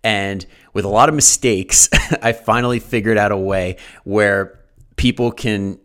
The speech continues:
either go to the gym, they could either do their at-home workout with a, a full gym at home or no equipment or anything in between. Because at the end of the day,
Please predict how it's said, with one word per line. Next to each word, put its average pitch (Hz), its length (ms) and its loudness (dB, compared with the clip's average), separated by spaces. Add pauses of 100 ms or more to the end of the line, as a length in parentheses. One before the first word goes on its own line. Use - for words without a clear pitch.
(100)
either 110 280 0
go 107 240 0
to 147 60 -2
the 139 80 -4
gym, 107 360 -2
they 98 100 -6
could - 200 -14
either 98 340 -6
do 110 320 -2
their 123 280 -2 (120)
at-home 104 460 -4
workout 98 420 -2
with 95 260 -6 (280)
a, 104 140 -10 (300)
a 101 120 -6
full 107 300 -2
gym 92 220 -4
at 87 80 -8
home 113 440 -2 (460)
or 92 340 -2
no 120 380 0
equipment 113 640 -4
or 101 320 -2
anything 98 380 -4
in 87 100 -8
between. 87 420 -6 (240)
Because 107 280 -6
at 92 100 -12
the 113 140 -2
end 185 100 -2
of 180 60 -2
the 127 60 -4
day, 101 380 -2